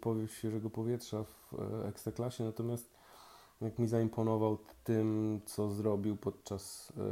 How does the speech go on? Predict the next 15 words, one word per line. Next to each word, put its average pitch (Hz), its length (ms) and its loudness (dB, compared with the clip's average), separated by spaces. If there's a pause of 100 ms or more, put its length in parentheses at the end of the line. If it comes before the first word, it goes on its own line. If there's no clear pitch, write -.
e, 104 40 0
pandemii, 107 640 2
tym, 110 240 2
że 110 140 0
jego 110 220 2
klub 113 460 0 (480)
e, 104 440 2
miał 110 240 4
odwagę 107 360 2
iść 107 260 -6
pod - 160 -8
prąd, 107 500 0 (960)
e, 98 40 0 (1400)
na 101 320 0
przykład, - 760 -2